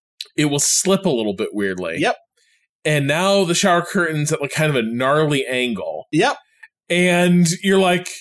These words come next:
Speaker 1: "Oh, wow, I really tightened the shit out of this thing, didn't I?"
Speaker 2: Uh-huh.
Speaker 1: And so you start trying to, and this is where you, you've do-, doomed yourself for life, and you're probably going to just need to buy a new bar. You start, like, pulling it, trying to get it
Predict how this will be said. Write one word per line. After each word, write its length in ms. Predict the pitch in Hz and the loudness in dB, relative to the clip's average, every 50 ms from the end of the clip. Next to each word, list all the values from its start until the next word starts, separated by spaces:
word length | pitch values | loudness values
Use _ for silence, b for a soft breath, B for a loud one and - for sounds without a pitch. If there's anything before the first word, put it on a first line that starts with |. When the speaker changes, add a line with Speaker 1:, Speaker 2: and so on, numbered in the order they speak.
| - _ _ _ _ | -20 _ _ _ _
Speaker 1:
"Oh, 120 | - 175 214 | 0 0 2
wow, 260 | 165 - 190 180 175 | 2 2 2 2 2
I 60 | 208 | 2
really 220 | 226 233 202 180 | 2 2 0 0
tightened 460 | 175 - - - 180 190 185 170 151 143 | 0 -2 -2 0 0 0 0 -2 -2 -2
the 40 | |
shit 320 | 143 - - - 240 269 254 | -2 0 0 2 2 2 2
out 200 | 196 143 127 117 | 2 2 0 0
of 80 | 107 | 0
this 160 | 117 123 - - | -2 -2 -2 0
thing, 280 | - 139 123 110 113 120 | 0 -2 -2 -2 -4 -2
didn't 280 | 170 185 190 180 151 127 | 0 2 2 2 2 2
I?" 220 | - 175 - - 196 214 | 0 0 0 0 0 2
Speaker 2:
Uh-huh. 300 | 285 349 - - - - - - | 2 0 0 -2 -6 -8 -4 0
Speaker 1:
And 180 | 196 202 190 | 0 2 2
so 120 | - - 220 | 2 2 2
you 160 | 202 208 190 | 2 2 2
start 260 | - - 226 233 202 | 2 2 0 0 0
trying 320 | - - 240 220 214 208 | 0 0 2 2 2 2
to, 180 | 202 220 208 180 | 2 2 2 2
and 200 | 151 160 160 170 | 2 2 4 4
this 180 | 214 240 - 233 | 4 2 2 2
is 100 | 220 208 | 2 4
where 200 | 190 185 190 185 | 4 4 4 2
you, 280 | 185 160 160 160 156 156 | 2 2 0 -2 -2 -4
you've 240 | 160 156 151 151 - - 151 151 | -4 -4 -4 -4 -6 -8 -10 -4
do-, 180 | - 170 170 165 | -2 -2 0 0
doomed 320 | 156 139 156 165 175 180 | 0 2 4 4 4 4
yourself 360 | 185 175 175 - 175 156 156 151 | 4 2 2 2 0 0 0 0
for 80 | 151 | 0
life, 220 | 147 147 147 143 143 | 2 2 0 0 -2
and 60 | 139 | -8
you're 60 | 127 | -8
probably 280 | - 147 143 147 147 139 | -4 -2 0 0 2 2
going 200 | 139 139 143 139 | 0 0 0 -2
to 80 | 131 | -4
just 200 | 120 127 127 - | -4 -6 -4 -4
need 100 | 147 139 | -2 -4
to 80 | 123 120 | -4 -4
buy 260 | 120 - 123 123 127 | -2 -2 0 0 0
a 60 | 131 127 | 0 -2
new 200 | 123 120 120 107 - - | -2 -4 -4 -6 -4 -2
bar. 420 | 120 120 120 113 98 87 85 - B B B B B B B B B B B B _ _ | 0 2 2 2 2 0 -2 -4 B B B B B B B B B B B B _ _
You 100 | 160 156 | 0 0
start, 240 | 151 - - 196 202 | 0 2 2 2 2
like, 160 | 190 165 - _ _ _ | 0 -2 -2 _ _ _
pulling 460 | - - - - 208 196 202 196 175 | -10 -8 -4 -2 0 0 2 2 0
it, 100 | 170 156 | 0 -2
trying 220 | - - - 185 175 | -4 -2 -2 0 0
to 80 | 156 139 | 0 0
get 140 | 135 160 160 | 0 -2 -2
it 80 | 151 | -2